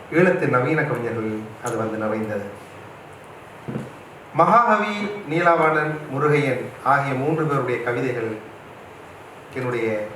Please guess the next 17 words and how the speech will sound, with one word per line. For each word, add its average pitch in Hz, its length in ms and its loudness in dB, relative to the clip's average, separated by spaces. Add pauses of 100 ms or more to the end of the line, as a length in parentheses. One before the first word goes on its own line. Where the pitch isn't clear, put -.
(160)
பெருவிருப்பத்துக்குரியவையாக 117 1040 -2
இருந்திருக்கின்றன. 98 560 -12 (2000)
நுகுமான் 147 360 4
சார் 143 400 0 (680)
தமிழ்துறை 143 440 2
தலைவராக 135 400 4
இருந்த 117 220 0
பொழுதுதான் 117 580 0 (260)
நான் 123 260 2
முது 131 200 -4
தத்துவமானி 123 640 0
ஆய்வை 120 340 2
தொடங்கினேன். 110 580 -4 (640)
அப்பொழுது 151 440 4
எனக்கு 160 380 2 (1300)
பாரதியும் 175 500 4
மகாகவியும் 147 760 4